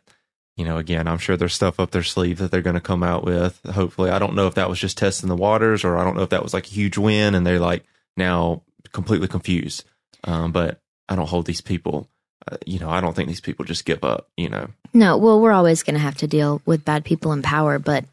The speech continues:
Speaker 2: uh, the, I think the greatest lesson we could take out of this is that when you're silent and you allow these things to happen, you're actually preventing positive change from occurring. You're preventing
Speaker 1: Or let me
Speaker 2: reform.
Speaker 1: stop you there. If you,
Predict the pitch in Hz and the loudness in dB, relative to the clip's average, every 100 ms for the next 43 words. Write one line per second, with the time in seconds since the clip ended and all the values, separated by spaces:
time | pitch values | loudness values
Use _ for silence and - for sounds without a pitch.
0 | _ 175 147 - 156 170 214 - 151 - | _ 0 2 2 2 4 4 6 2 2
1 | 165 156 - 151 - 151 156 - 151 147 | 2 2 0 0 0 -2 -4 -4 -2 0
2 | 147 147 147 - 151 147 - 156 151 147 | -2 -2 -4 -4 -4 -2 0 2 2 0
3 | - 165 196 151 143 135 - _ _ _ | 0 4 4 4 2 0 -10 _ _ _
4 | - 175 165 165 - 160 151 151 175 165 | 0 2 4 2 2 0 2 2 2 2
5 | 156 151 156 - 143 185 - 135 135 - | 2 0 0 0 0 0 0 -2 -2 -6
6 | _ - 170 170 190 - 175 - 151 156 | _ -2 2 2 2 2 2 2 0 2
7 | 160 151 151 151 147 143 139 147 147 - | 2 0 0 -2 0 0 0 0 0 0
8 | 143 131 - 127 82 - 143 - 156 147 | -2 -2 0 0 0 -2 -2 0 2 2
9 | 156 156 135 131 107 123 127 - 113 98 | 2 2 2 4 6 8 6 6 4 6
10 | 95 82 - - 98 98 98 110 143 156 | 6 4 0 -6 -4 -2 0 2 2 2